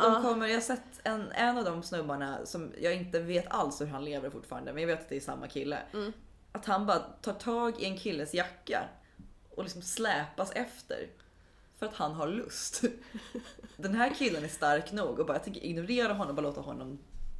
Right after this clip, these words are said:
Speaker 1: Mm.
Speaker 2: dras med.
Speaker 1: Mm.
Speaker 2: Bara så att, bara så att de så här slänga sig efter folk.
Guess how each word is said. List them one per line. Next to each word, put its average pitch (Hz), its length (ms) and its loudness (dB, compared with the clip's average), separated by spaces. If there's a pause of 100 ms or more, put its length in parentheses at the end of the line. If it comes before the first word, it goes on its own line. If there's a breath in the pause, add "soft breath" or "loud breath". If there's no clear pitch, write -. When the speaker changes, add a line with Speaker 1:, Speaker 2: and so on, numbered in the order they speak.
(140)
Speaker 1:
Mm. 220 140 6
Speaker 2:
dras 156 280 2
med. 214 180 -6 (180)
Speaker 1:
Mm. 214 220 -4 (580)
Speaker 2:
Bara 349 220 -4
så 330 120 -4
att, 320 160 -8
bara 466 160 -8
så - 80 -6
att - 60 -14
de - 60 -14
så 208 60 -4
här 196 80 -4
slänga 247 580 -2
sig 208 180 -2
efter 156 180 -2
folk. - 500 -6